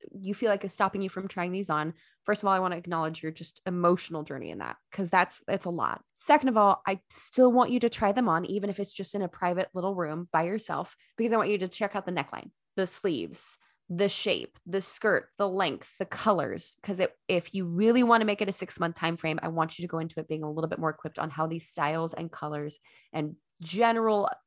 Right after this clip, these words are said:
look goes with kind of what you're looking for and what you were hoping to get. I'm having my aunt do the flower arrangements. Do you have any tips on where slash how to order flowers for a low price? How far ahead of time do I need to order them?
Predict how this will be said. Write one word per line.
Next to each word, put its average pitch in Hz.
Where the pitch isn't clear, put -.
look 170
goes 196
with 160
kind 170
of 160
what 160
you're 156
looking 156
for 151
and 147
what -
you 165
were 160
hoping 160
to -
get. -
I'm 208
having 214
my 233
aunt 202
do 190
the 170
flower 156
arrangements. -
Do -
you -
have 156
any 156
tips -
on 170
where 156
slash 165
how 165
to 208
order 170
flowers 147
for -
a 156
low 139
price? -
How 202
far 185
ahead 185
of 208
time 208
do 190
I 180
need 175
to 170
order 160
them? 143